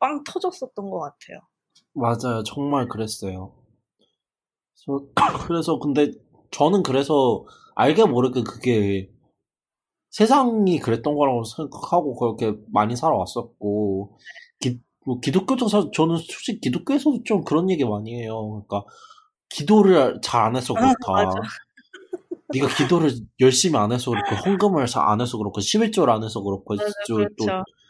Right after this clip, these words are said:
Speaker 1: 예.
Speaker 2: 돈에 미쳐가지고 그런 얘기만 하잖아요.
Speaker 1: 네. 되게 유명-,
Speaker 2: <sighs>
Speaker 1: 되게 딱 논리가 그렇죠. 잘 되면은 하나님 탓이고, 못하면 내
Speaker 2: 안
Speaker 1: 비-,
Speaker 2: 되면 네
Speaker 1: 내
Speaker 2: 탓.
Speaker 1: 기도가 부족한 탓이고.
Speaker 2: 네.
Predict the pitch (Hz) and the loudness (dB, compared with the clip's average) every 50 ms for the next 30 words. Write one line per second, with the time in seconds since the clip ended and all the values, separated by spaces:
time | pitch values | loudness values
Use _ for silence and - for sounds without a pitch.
0 | _ _ _ _ - - 196 202 190 180 180 196 - - 139 156 170 147 113 107 | _ _ _ _ -14 -12 -10 -10 -8 -10 -10 -4 0 2 4 4 4 2 0 -2
1 | - - 151 131 123 117 117 - - 131 123 123 117 107 101 92 107 101 104 107 | -4 -2 0 0 0 -2 -4 -6 -4 -2 -2 -2 -2 -2 -4 -4 -4 -6 -6 -4
2 | 117 123 123 127 110 98 92 90 - - 190 - 196 196 190 202 196 190 190 190 | -6 -6 -6 -6 -8 -6 -8 -8 -8 -6 -6 -6 -6 -6 -8 -8 -8 -8 -10 -12
3 | - _ _ - - - - - - _ _ _ _ _ _ _ _ _ _ _ | -14 _ _ -20 -20 -18 -20 -20 -20 _ _ _ _ _ _ _ _ _ _ _
4 | _ _ _ _ _ _ _ _ _ _ _ _ - 254 254 254 247 226 208 202 | _ _ _ _ _ _ _ _ _ _ _ _ -8 -6 -4 -2 -2 -4 -6 -6
5 | 202 208 240 254 247 - - - - - - - - _ _ - 269 277 277 - | -6 -4 -2 -2 -2 -2 -4 -6 -12 -16 -20 -20 -20 _ _ -8 -6 -4 -4 -6
6 | - _ _ - 294 294 - _ _ _ _ _ _ _ _ _ _ _ - 220 | -8 _ _ -8 -8 -8 -10 _ _ _ _ _ _ _ _ _ _ _ -4 -2
7 | 220 226 240 254 240 220 214 - 180 175 - - - 190 175 160 156 185 - - | 0 0 0 0 -2 -2 -4 -6 -8 -8 -8 -10 -10 -8 -8 -8 -10 -12 -16 -10
8 | - - 202 196 202 240 240 233 233 220 214 208 202 208 226 233 254 240 233 220 | -4 -2 -2 -2 0 0 0 0 0 -2 -2 -2 -4 -4 -4 -4 -4 -6 -8 -8
9 | 202 202 - 190 180 180 175 175 180 175 170 160 160 170 _ _ _ _ _ _ | -10 -10 -10 -10 -10 -10 -12 -10 -8 -8 -8 -8 -10 -14 _ _ _ _ _ _
10 | _ _ _ _ _ _ _ - 208 214 214 - 269 254 233 208 190 196 - 110 | _ _ _ _ _ _ _ -6 -6 -4 -2 0 0 0 0 -2 -2 -2 -2 -2
11 | 120 123 147 143 135 127 110 101 92 95 - - - 107 98 95 - - 226 214 | 0 2 2 2 0 0 -4 -4 -6 -8 -12 -10 -6 -6 -6 -4 -4 -4 -2 -2
12 | 214 214 - - - - - - 214 208 - 214 202 180 180 165 160 160 165 165 | -2 -4 -8 -20 -20 -18 -14 -12 -12 -10 -10 -10 -10 -10 -12 -16 -16 -18 -20 -20
13 | _ _ _ _ _ _ _ _ _ _ _ _ _ - 117 113 107 104 101 104 | _ _ _ _ _ _ _ _ _ _ _ _ _ -8 -6 -4 -4 -4 -6 -8
14 | 104 110 | -10 -14